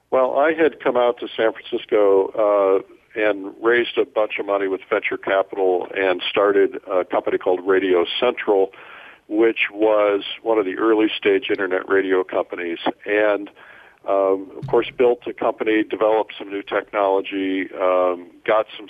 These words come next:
scale, and it was actually becoming very successful. The company was the second largest consumer of streaming, uh, in America at the time. I think Yahoo was number one. And our success is actually what killed us,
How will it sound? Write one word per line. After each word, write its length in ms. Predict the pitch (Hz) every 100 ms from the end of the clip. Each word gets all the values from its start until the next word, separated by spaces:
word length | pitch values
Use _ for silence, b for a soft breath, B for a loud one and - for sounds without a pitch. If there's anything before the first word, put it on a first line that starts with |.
| -
scale, 640 | - 104 98 95 95 95 -
and 320 | 101 98 95 -
it 240 | 101 98
was 160 | 104 101
actually 360 | 127 117 - 101
becoming 440 | 92 101 110 101
very 220 | 90 92 87
successful. 680 | - - 95 90 - 90 87
The 260 | 98 95 90 B B B B _
company 520 | 131 131 117 110 104
was 280 | 95 101 101 -
the 80 | 98 -
second 320 | 120 - -
largest 520 | 107 107 101 101 -
consumer 520 | - 95 - 113 101
of 80 | 90 -
streaming, 720 | - 117 117 113 101 95 95 104
uh, 400 | 104 92 92 90 87
in 360 | - 107 104 101 90
America 540 | - 107 135 127 - 92
at 80 | 90
the 80 |
time. 320 | 92 110 95 90
I 80 |
think 260 | 90 101 -
Yahoo 360 | 98 90 98 92
was 120 | 87
number 220 | 98 90 90
one. 300 | 98 104 92 B B B B
And 480 | - 110 110 107 98 101
our 180 | 104 101
success 460 | - - - 123 -
is 140 | 107
actually 360 | 101 101 - 92
what 220 | 90 -
killed 260 | 143 135
us, 120 | 95